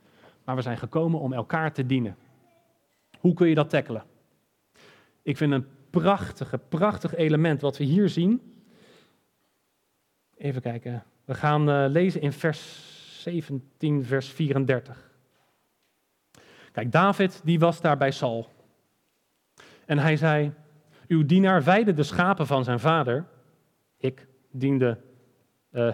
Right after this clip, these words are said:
ik weidde de schapen, hè. "En kwam er een leeuw of een beer die een schaap van de kudde wegnam, dan ging ik hem achteraan. Ik sloeg hem neer en ik redde het schaap uit zijn bek. En als hij mij dan aanviel,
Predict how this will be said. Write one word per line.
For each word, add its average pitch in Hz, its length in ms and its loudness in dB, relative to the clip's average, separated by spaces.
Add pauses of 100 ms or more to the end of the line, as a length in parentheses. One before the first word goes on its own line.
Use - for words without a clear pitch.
ik 156 320 -4
weidde 135 240 2
de 127 80 -2
schapen, 131 440 -4
hè. 156 140 -8 (1000)
"En 156 160 2
kwam 196 240 4
er 180 80 4
een 170 140 4
leeuw 170 220 6
of 202 180 0
een 156 120 4
beer 147 300 0
die 151 140 -2
een 127 80 0
schaap 196 300 -4
van 135 140 -4
de 127 60 -2
kudde 254 180 0
wegnam, 151 460 0 (240)
dan 110 260 -4
ging 202 220 -2
ik 240 120 -2
hem 202 120 0
achteraan. 131 640 -2 (920)
Ik - 160 -10
sloeg 220 300 4
hem 240 100 4
neer 147 380 2 (340)
en 139 140 -4
ik 131 100 -2
redde 170 340 2
het 165 160 0
schaap 165 300 0
uit 147 120 0
zijn 143 120 -2
bek. 113 280 -4 (1160)
En 185 100 2
als 180 140 4
hij 180 140 4
mij 190 180 4
dan 165 160 2
aanviel, 220 500 4